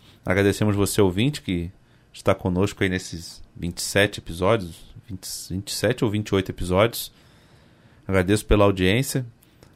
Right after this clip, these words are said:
muito obrigado. E você, né, tendo alguma dúvida, pode mandar um e-mail, né? Você já sabe, né? Contato arroba bibliaaberta ponto com ponto B R.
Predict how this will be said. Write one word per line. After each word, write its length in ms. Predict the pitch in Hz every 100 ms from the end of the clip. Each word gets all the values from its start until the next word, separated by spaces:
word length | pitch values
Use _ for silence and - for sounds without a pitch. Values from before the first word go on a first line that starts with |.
| _
muito 260 | 98 110 110
obrigado. 720 | 104 98 92 104 131 131 131 -
E 760 | 113 110 110 110 104 101 92 - - -
você, 300 | 101 - 117
né, 100 | 107
tendo 220 | 110 107
alguma 300 | 104 110 104
dúvida, 320 | 101 117 110
pode 280 | - 98 104
mandar 340 | 101 95 95
um 160 | 92 104
e-mail, 380 | 110 113 160 131
né? 160 | 123
Você 200 | 120 -
já 160 | 85 90
sabe, 320 | - 113 120
né? 100 | 95
Contato 580 | 92 90 - 113 131 101
arroba 200 | 95 92
bibliaaberta 800 | 90 92 98 92 101 127 131 98
ponto 260 | - 95 -
com 160 | 92
ponto 260 | 90 92 101
B 100 | 107
R. 400 | 113 147 160